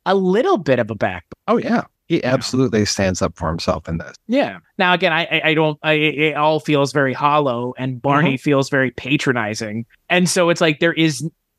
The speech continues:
Speaker 1: like you mentioned, it's kind of a cliffhanger. There isn't really a conclusion. And I, I don't think that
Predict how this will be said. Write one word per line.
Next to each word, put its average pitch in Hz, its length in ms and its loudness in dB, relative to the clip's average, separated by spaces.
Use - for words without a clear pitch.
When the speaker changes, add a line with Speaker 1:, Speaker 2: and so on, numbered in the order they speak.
Speaker 1:
like 180 200 0
you 175 60 2
mentioned, 170 300 2
it's 135 100 -4
kind 160 160 2
of 127 60 -2
a 120 60 -8
cliffhanger. 123 460 -2
There 123 160 -6
isn't 156 280 2
really 139 300 2
a 117 80 0
conclusion. 117 880 -2
And 147 320 2
I, - 120 -8
I - 160 -16
don't 147 260 0
think 143 260 0
that 135 120 0